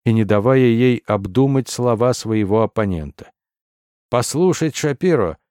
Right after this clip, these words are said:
это значит каждого этнического германца в фашисты записать. В Миддлтауне проживает много выходцев из Германии.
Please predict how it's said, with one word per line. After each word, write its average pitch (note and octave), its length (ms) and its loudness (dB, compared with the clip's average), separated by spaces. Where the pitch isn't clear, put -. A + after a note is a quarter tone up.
это B2 240 0
значит B2+ 420 -4
каждого G2 600 -2
этнического C3+ 760 0
германца B2 800 -2
в - 60 -20
фашисты C3 560 0
записать. G#2+ 680 -6
В G2 100 -4
Миддлтауне D3+ 720 2
проживает C#3+ 540 -2
много C#3 440 2
выходцев A2+ 540 -2
из G#2 160 -2
Германии. F2+ 600 -4